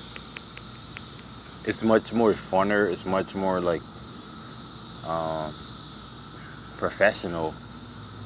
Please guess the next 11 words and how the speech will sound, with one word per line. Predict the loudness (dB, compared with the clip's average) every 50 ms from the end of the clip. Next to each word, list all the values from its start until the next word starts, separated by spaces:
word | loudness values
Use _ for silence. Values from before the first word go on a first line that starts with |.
| -6 -6 -6 -6 -6 -8 -6 -2 0
It's | 0 4 8
almost, | 8 8 10 8 6 4
like, | 2 2 4
much | 4 4 4 4 2
more, | 0 2 2 2
like, | 2 2 0
easy, | 2 4 4 4 4 2 0 -2 -2 -4 -4 -4 -4 -4 -4 -4 -4 -4 0
easier | 2 4 4 4 4 2 2 2 2 0 -2 -4 -6 -6 -6 -6 -6 -6 -6 -6 -6 -6 -4 -2 0
than, | 0 2 2 2 2
like, | 2 0 0 -2 -4 -4 -4 -4 -6 -6 -6 -6 -6 -8 -8 -8 -8 -6 -2 2
anything, | 6 8 8 8 6 2 -4 -4